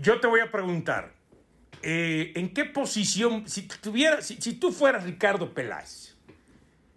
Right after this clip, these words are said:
¿en qué posición considerarías que Guadalajara con dos refuerzos necesitaría integrar?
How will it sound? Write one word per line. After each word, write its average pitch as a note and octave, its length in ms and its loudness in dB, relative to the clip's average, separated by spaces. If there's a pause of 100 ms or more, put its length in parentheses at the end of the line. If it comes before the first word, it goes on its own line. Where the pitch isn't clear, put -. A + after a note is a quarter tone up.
(160)
¿en G3 280 2
qué C#4 120 6
posición A3+ 720 0
considerarías E3 760 2
que F3 140 -4
Guadalajara D3+ 760 0
con D#3 240 2
dos F#3+ 220 4
refuerzos F#3+ 720 2
necesitaría D#3 880 -2
integrar? A2 420 -8